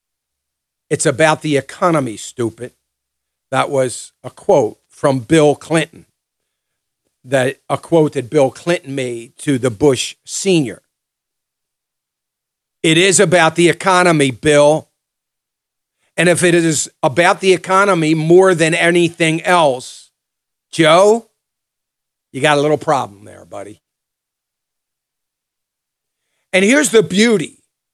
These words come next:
of this economy. They can't blame every, the only people blaming any, anybody else but Biden is the state-run media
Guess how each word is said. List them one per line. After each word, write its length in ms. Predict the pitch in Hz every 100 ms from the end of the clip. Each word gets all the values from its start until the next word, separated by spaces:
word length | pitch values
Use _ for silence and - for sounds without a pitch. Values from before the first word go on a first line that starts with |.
| _ _ _ -
of 160 | 151
this 220 | 139 139
economy. 680 | 131 - 127 120 127 170 160 _ _ _ _ _ _ _ _ _ _ _ _ _ _ - 156 _
They 100 | 151
can't 300 | 160 - 220
blame 360 | 160 135 196 175
every, 280 | 85 82 - _ _
the 120 | 170 180
only 240 | 202 247
people 400 | 165 214 180 160
blaming 720 | 120 135 160 208 185 120 117 _ _ _ -
any, 300 | 147 131 113 _ _ -
anybody 500 | 175 175 156 147 151
else 260 | 165 156
but 280 | - 135 -
Biden 500 | 147 170 170 165 _ _ _ _ _ _ _ _ _ _ _ -
is 280 | 165 135
the 280 | - 151 143
state-run 680 | 135 - 170 165 151 147 135
media 340 | 202 170 107